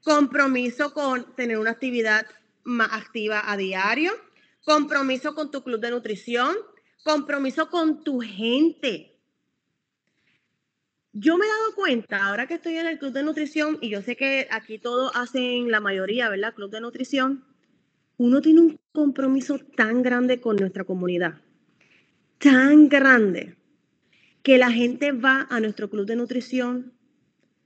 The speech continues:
para salirse de lo tóxico de afuera. Tu club de nutrición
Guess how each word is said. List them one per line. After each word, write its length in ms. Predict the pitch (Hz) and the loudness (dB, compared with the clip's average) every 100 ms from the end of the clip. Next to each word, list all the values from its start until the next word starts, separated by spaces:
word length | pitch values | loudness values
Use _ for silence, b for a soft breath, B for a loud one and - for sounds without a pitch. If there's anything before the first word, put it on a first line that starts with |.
| _ _ _ _ _ _ | _ _ _ _ _ _
para 720 | - 208 196 190 185 180 - _ _ _ _ _ _ | 0 0 0 -2 -4 -6 -12 _ _ _ _ _ _
salirse 1040 | - - 214 214 254 285 - 302 302 - _ | -8 0 2 2 2 0 0 0 0 -6 _
de 220 | 226 214 | -8 -4
lo 160 | 202 190 | -2 -4
tóxico 540 | - 226 220 262 233 | -4 -8 -6 -10 -8
de 100 | 196 | -8
afuera. 480 | 170 156 165 - 175 _ _ _ _ _ _ _ _ _ _ _ _ b b b - | -8 -8 -10 -10 -16 _ _ _ _ _ _ _ _ _ _ _ _ b b b 4
Tu 180 | 262 | 4
club 220 | 233 254 254 | 6 4 6
de 120 | 285 | 4
nutrición 760 | 302 302 269 285 285 302 320 | 4 2 0 2 4 6 4